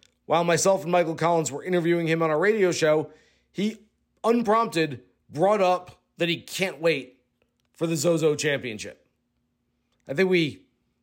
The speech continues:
asked him something about, like, "Hey, if you win this week, you can take the rest of the fall off." He goes, "Yeah, dude, I, I'm not playing at all." And then he stops himself. He says, "Yeah, wait, wait, wait. No, I, I'm definitely playing the Zozo. I love it there. I love the course, love the country." And so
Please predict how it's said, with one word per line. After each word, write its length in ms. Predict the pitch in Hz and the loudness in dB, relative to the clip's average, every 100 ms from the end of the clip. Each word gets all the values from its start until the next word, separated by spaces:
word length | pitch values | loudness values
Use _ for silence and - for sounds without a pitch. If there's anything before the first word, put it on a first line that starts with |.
| - | -4
asked 220 | 139 - | -4 -4
him 80 | 143 | -4
something 300 | 160 147 151 | -2 0 0
about, 180 | 135 | 0
like, 120 | 123 135 | 0 0
"Hey, 180 | 226 | 0
if 100 | 208 | 0
you 80 | 143 | 0
win 180 | 160 240 | 0 2
this 220 | 240 233 | 2 0
week, 300 | 269 254 220 | -2 -2 -2
you 80 | 185 | -2
can 60 | 185 | 0
take 180 | 196 | -2
the 60 | 190 | 0
rest 220 | 190 196 | -2 -2
of 60 | 190 | -6
the 160 | 160 139 _ _ | -10 -10 _ _
fall 420 | - 180 196 190 | -2 2 4 4
off." 240 | 202 214 | 4 2
He 80 | 190 | 2
goes, 220 | 151 - - _ _ _ _ _ _ _ | 0 -2 -10 _ _ _ _ _ _ _
"Yeah, 260 | 156 185 160 | 0 0 0
dude, 300 | 143 170 165 | 2 2 4
I, 200 | 165 143 | 2 0
I'm 160 | 147 170 | -2 0
not 160 | 160 | 0
playing 220 | 147 165 156 | 0 -2 0
at 60 | |
all." 140 | 156 156 | 2 2
And 80 | |
then 80 | 180 | 0
he 200 | 185 160 - | -2 -6 -12
stops 340 | - 208 202 202 | -6 0 0 -2
himself. 360 | 175 165 156 | -4 0 0
He 40 | 143 | -2
says, 140 | 123 - _ _ _ _ _ _ _ _ | -10 -16 _ _ _ _ _ _ _ _
"Yeah, 160 | 175 196 | 0 0
wait, 220 | 180 196 | 2 4
wait, 280 | 196 170 143 | 4 4 2
wait. 100 | - | 0
No, 260 | 180 160 | 0 0
I, 220 | 123 160 165 - _ | 0 -2 -2 -6 _
I'm 180 | 165 165 | -4 -2
definitely 360 | 185 190 170 151 | 0 0 0 0
playing 240 | 156 151 | 0 -2
the 80 | 147 | -2
Zozo. 340 | 139 147 139 | 0 2 2
I 80 | 131 | 0
love 300 | 131 170 185 | 0 0 0
it 100 | 165 | 0
there. 260 | 170 170 165 | 2 2 2
I 40 | |
love 220 | 143 143 | 0 -2
the 60 | 117 | -4
course, 300 | 170 180 156 | 2 2 2
love 140 | 156 | -4
the 80 | 123 | -2
country." 480 | 160 170 165 165 135 _ _ _ _ _ _ _ _ _ _ - | -2 -2 -4 -6 -8 _ _ _ _ _ _ _ _ _ _ -4
And 160 | 180 | -2
so 460 | - 202 196 196 | 2 4 4 2